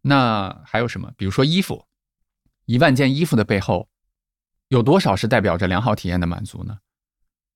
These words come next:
比如说，就像 Patagonia 的创始人伊峰所说的，他说：“人类真的需要那么多的衣服吗？”这也是一个光谱，像所有的事情一样。我觉得在这个光谱的最这边，可能就是我们的基金行业了。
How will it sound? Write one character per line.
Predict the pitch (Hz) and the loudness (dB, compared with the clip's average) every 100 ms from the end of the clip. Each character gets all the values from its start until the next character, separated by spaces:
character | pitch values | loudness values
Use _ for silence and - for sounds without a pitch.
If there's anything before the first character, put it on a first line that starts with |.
| _ _ _ _ - | _ _ _ _ -2
比 | |
如 | 113 | 0
说， | 117 | 4
就 | 143 147 | 2 2
像 | 139 120 | 2 0
Patagonia | 113 107 117 123 107 | 0 0 2 2 2
的 | 101 | 0
创 | - 107 | -2 -2
始 | 95 | -2
人 | 90 | -2
伊 | 104 | -2
峰 | 123 101 | 0 -2
所 | - 90 | -4 -6
说 | 101 101 | -2 -2
的， | 90 | -2
他 | - | -4
说： | 117 127 | 0 2
“人 | 110 | 4
类 | 139 | 2
真 | 113 139 | 2 2
的 | 135 | 0
需 | - | 0
要 | 143 131 | 0 2
那 | 151 | 2
么 | 110 | 0
多 | 98 | 0
的 | 90 | -2
衣 | 92 | -4
服 | 98 - | -8 -10
吗？” | - _ _ _ _ _ _ _ _ _ _ _ _ _ _ | -14 _ _ _ _ _ _ _ _ _ _ _ _ _ _
这 | - | 0
也 | 208 85 | 2 2
是 | - | -2
一 | 95 | -2
个 | 85 | -2
光 | 87 98 104 | 0 0 0
谱， | - - | -4 -10
像 | - 110 | -2 0
所 | - | 0
有 | 98 | -2
的 | 92 | -2
事 | - | -6
情 | 90 82 | -8 -8
一 | |
样。 | 85 82 - _ _ _ _ _ | -8 -10 -12 _ _ _ _ _
我 | 113 | 0
觉 | 127 | 2
得 | 180 | 4
在 | 185 | 2
这 | 175 | 2
个 | 151 | 2
光 | 135 160 175 | 2 2 0
谱 | 107 | -4
的 | 92 98 92 - _ | 0 2 0 -6 _
最 | - 196 | 0 2
这 | 117 | 2
边， | 98 90 87 - | 2 0 -2 -8
可 | - | -2
能 | 101 101 | 0 0
就 | 113 | 0
是 | 107 110 90 - _ _ _ - | -2 -2 -4 -6 _ _ _ -2
我 | 104 | 0
们 | 87 | 2
的 | 98 | 0
基 | 113 | 0
金 | 113 120 | 0 0
行 | - 82 | -2 -6
业 | 82 | -8
了。 | - | -10